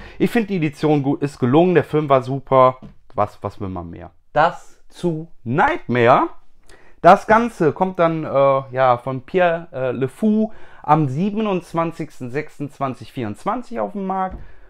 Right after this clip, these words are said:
Für alle die, die jetzt, äh, hellhörig geworden sind, ähm, ich la-, hab bei mir in der Beschreibung auch noch mal die Links einmal zur Homepage von, äh, Pierre Le Fou und auch einmal zur Facebook-Seite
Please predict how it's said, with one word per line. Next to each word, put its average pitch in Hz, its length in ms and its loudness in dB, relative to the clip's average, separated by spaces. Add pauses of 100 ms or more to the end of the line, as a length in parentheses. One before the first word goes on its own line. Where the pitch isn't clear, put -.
Für - 140 -2
alle 156 220 -2
die, 147 260 -6
die 143 160 -4
jetzt, 139 360 -4
äh, 123 280 -2
hellhörig 175 600 -2
geworden 147 520 -2
sind, 147 580 -4
ähm, 123 420 -4 (1160)
ich 113 140 -12
la-, 135 140 -2
hab - 260 -6
bei 131 160 2
mir 147 200 0
in 127 100 -2
der 120 100 0
Beschreibung 127 500 -2
auch 131 160 -2
noch 139 220 -2
mal 127 500 0
die 113 200 -4
Links 139 420 -4
einmal 127 320 -4
zur 117 440 -2 (300)
Homepage 180 420 2 (160)
von, 156 280 -6
äh, 139 140 -4
Pierre 143 320 -2
Le 139 100 -4
Fou 131 520 -8 (300)
und 127 160 -4
auch 131 160 -2
einmal 131 260 -2
zur 110 120 -10
Facebook-Seite 156 760 -4